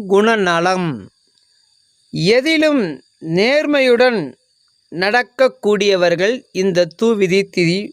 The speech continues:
உள்ளவர்கள். கீர்த்தியும் சங்கீதமும் இவர்களிடத்தில் காணக்கூடியது, இருக்கக்கூடிய அமைப்பாக இருக்கிறது.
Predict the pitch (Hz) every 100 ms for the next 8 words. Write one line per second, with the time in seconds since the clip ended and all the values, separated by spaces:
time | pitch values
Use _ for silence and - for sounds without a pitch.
0 | - 160 156 151 139 123 135 123 110 -
1 | _ _ _ _ _ _ _ _ _ _
2 | 294 381 392 - 294 294 285 - 240 254
3 | 277 320 320 285 262 269 277 - _ _
4 | 196 226 214 208 190 196 196 247 294 -
5 | _ _ _ _ _ _ _ 214 233 254
6 | 254 - 220 208 226 302 381 _ _ _
7 | _ _ _ _ _ 226 247 247 240 -
8 | 214 196 208 277 359 - _ _ _ _
9 | 180 196 196 196 180 175 165 285 - 175
10 | 175 160 - 143 127 135